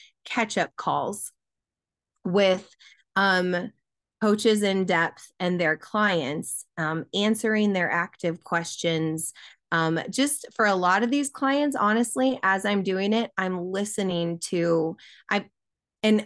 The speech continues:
here, I'm gonna be really real with you. Um,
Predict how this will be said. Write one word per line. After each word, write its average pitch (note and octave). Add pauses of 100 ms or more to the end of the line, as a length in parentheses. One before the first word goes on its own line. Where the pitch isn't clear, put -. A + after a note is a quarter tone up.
here, C#4
I'm C#4
gonna B3+
be F#3+
really A#3+
real F#3
with F3+
you. F3+ (540)
Um, F#3